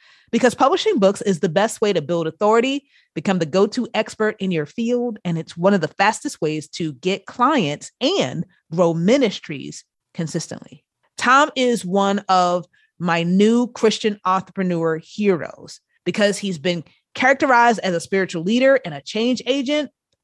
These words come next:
but also is a business person with a deep financial and business acumen. He's described as strategic, humble,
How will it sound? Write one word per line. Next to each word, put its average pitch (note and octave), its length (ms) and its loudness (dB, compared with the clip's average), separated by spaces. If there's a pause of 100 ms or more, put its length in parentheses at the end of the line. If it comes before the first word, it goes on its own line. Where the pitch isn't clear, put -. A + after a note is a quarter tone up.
(120)
but A3 160 0
also C#4 340 0
is G#3 140 -2
a F3+ 80 2
business F#3 440 0
person B3+ 340 0
with G3 120 -4
a D3+ 100 -4
deep G#3 360 -2 (300)
financial G3+ 580 0
and E3+ 140 -4
business D#3+ 540 -6
acumen. - 420 -16 (480)
He's C4+ 220 4
described A#3 580 2
as F#3+ 160 -2
strategic, F#3+ 640 0
humble, A3+ 540 6